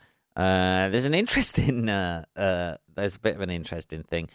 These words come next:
with regards to Osama bin Laden. Remember him? You should do.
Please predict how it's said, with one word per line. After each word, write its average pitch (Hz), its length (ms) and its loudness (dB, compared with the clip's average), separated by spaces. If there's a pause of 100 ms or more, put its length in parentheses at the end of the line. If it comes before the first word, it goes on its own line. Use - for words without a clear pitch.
(220)
with 101 180 0
regards 107 360 2
to 117 80 -2
Osama 107 560 0
bin 110 160 0
Laden. 104 400 -2
Remember 156 400 4
him? 151 340 6 (840)
You 110 120 -2
should 175 340 2
do. 143 260 6